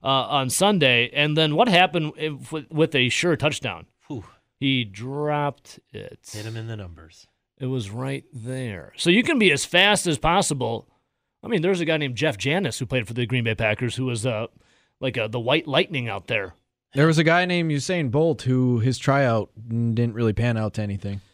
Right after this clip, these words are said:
Speaker 1: So you can be as fast
Speaker 3: He was pretty
Speaker 1: as possible.
Speaker 3: fast. I think worldly fast.
Speaker 2: Yeah,
Speaker 1: Would
Speaker 2: he was all right.
Speaker 1: would you consider Davante Adams a burner?
Speaker 3: No.
Speaker 1: So,
Speaker 2: No.
Speaker 1: okay, you can, you don't have to be a burner to be, you know, good. Look at Marquez Valdes-Scantling. The guy has all the speed in the world.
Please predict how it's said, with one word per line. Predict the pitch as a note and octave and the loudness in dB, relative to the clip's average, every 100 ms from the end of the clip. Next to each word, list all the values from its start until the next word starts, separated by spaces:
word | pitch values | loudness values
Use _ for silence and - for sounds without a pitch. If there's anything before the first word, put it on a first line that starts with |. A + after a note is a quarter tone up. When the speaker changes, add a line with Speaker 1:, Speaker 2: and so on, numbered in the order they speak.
| _ | _
Speaker 1:
So | - | 0
you | E3+ | 2
can | C4+ | 4
be | B3 | 4
as | E3+ - | 4 6
fast | F#3+ | 8
Speaker 3:
He | |
was | C#4 F#3+ | 8 6
pretty | B3 A#3+ | 4 4
Speaker 1:
as | F#3+ | 6
possible. | A3 G3 D3 | 6 6 2
Speaker 3:
fast. | A#2 | 0
I | D3+ | 0
think | D3+ F#3+ | 2 0
worldly | C3 E3+ F#3+ A#2 A#2 | 2 2 2 0 -2
fast. | G#2+ A#2+ A#2+ B2 | -2 -4 -4 -2
Speaker 2:
Yeah, | D4+ | 2
Speaker 1:
Would | G#4+ | 2
Speaker 2:
he | A3 | 2
was | F3 | -8
all | G#2+ | -8
right. | F#2 G#2 - | -10 -16 0
Speaker 1:
would | F3+ G3 | 0 2
you | A#3+ | 4
consider | A3+ G3 G#3 A3 F3+ | 4 4 4 6 4
Davante | D#3 D#3+ G3 F#3 | 4 4 4 2
Adams | B2+ D3 F#3 F#3 | 4 2 2 0
a | |
burner? | E3 F#3+ G3+ A3 G#3+ _ _ _ _ _ _ | 2 2 2 -4 -6 _ _ _ _ _ _
Speaker 3:
No. | F#3 C#3 G#2+ - | 2 4 0 -6
Speaker 1:
So, | - A#3+ | -2 2
Speaker 2:
No. | A3 | 4
Speaker 1:
okay, | A3+ F3 | 4 4
you | G3 A3 | 4 4
can, | A3+ E3 | 2 2
you | F#3+ | 4
don't | C4+ F#3 | 6 6
have | G#3+ G3+ | 4 4
to | F3 | 4
be | F#3+ | 6
a | F3 | 4
burner | C3+ G3 F#3+ D3 | 6 4 4 0
to | - D#3+ | -2 0
be, | D#3+ D3+ | 2 0
you | D#3 C#3+ | 0 -2
know, | A#2+ G2+ - | -2 -6 0
good. | D3 G#3 A#2 F#2+ - B2+ B2 | 4 4 2 -8 -16 -16 -2
Look | E3+ A3 | 2 2
at | F3+ | 4
Marquez | G3 G3 E3 | 2 2 2
Valdes-Scantling. | F3 E3 - G3+ D3+ F#2+ F#2 | 4 2 2 0 0 -6 -4
The | D3 | 2
guy | F3+ G3+ | 4 4
has | D3+ C#3+ | 4 2
all | - E3 | 4 2
the | F3 | 4
speed | - F#3 F3 | -2 -2 -2
in | |
the | B2+ | 0
world. | D#3+ E3 A2 | 4 2 0